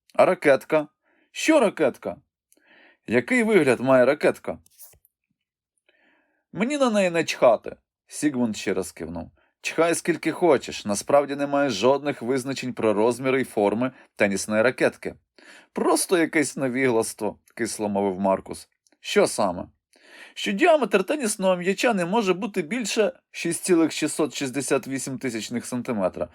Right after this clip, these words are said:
А тож, тим часом, як ракетка може бути завдовжки з кілька миль.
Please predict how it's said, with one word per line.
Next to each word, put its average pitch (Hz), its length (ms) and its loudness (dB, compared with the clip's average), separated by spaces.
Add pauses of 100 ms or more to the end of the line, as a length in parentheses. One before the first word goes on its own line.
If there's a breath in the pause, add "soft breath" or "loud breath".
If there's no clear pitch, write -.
(240 soft breath)
А 226 140 2
тож, 226 480 2 (200 soft breath)
тим 175 160 -6
часом, 220 440 2 (300 loud breath)
як 160 200 0
ракетка 185 520 2
може 180 260 0
бути 190 240 -2
завдовжки 165 600 0
з - 60 -6
кілька 220 360 0
миль. 135 280 -2